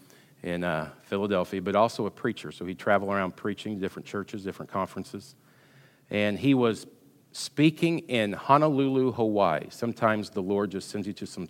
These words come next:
tough places. And he was, he had sent Tony Campolo to Hawaii. And because of the time difference, I mean, eastern Pennsylvania, eastern time, Hawaii, not eastern time, don't know what time that is, something like seven hours behind or something, five,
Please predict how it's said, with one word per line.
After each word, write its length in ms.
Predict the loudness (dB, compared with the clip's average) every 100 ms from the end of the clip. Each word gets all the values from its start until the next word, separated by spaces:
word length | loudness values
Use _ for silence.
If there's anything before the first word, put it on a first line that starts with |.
| -4
tough 280 | -2 -2 -4
places. 540 | -6 -6 -8 -18 -20 -20 -20 -20 -20 -20 -8
And 260 | -4 -4
he 140 | -2 -2
was, 240 | -2 -4
he 140 | -4 -2
had 120 | -2
sent 280 | -2 -4 -2
Tony 240 | -2 -2
Campolo 640 | -2 -4 0 0 0 -4 -2
to 180 | -4 -4 -8 -20 -6
Hawaii. 680 | 0 4 6 6 6 2 -2 -10 -20 -16 -2
And 160 | 0 2
because 320 | 6 8 8
of 20 |
the 80 | 6
time 280 | 6 6 8
difference, 340 | 4 0 -2
I 20 | -2
mean, 160 | 2
eastern 320 | 2 2 2
Pennsylvania, 640 | 2 0 2 4 4 4 2
eastern 360 | 2 0 -2 2
time, 340 | 4 6 4 0 -20 -20 -2
Hawaii, 720 | 4 6 10 10 10 6 4 -2 -16 -20 _ _ _ _ _ _ _ _ 2
not 300 | 6 6 6
eastern 340 | 0 0 0
time, 300 | 2 2 2
don't 100 | 0
know 100 | 0
what 140 | -2
time 340 | 0 -2 -2 0
that 160 | 2
is, 220 | 2 0 -4 -20 -20
something 260 | -4 0 2
like 140 | 2
seven 640 | 0 -6 -6 2 6 6 6
hours 280 | 4 4 2
behind 400 | 0 2 2 0
or 40 |
something, 380 | -4 -6 -8 -10
five, 320 | -6 -2 -2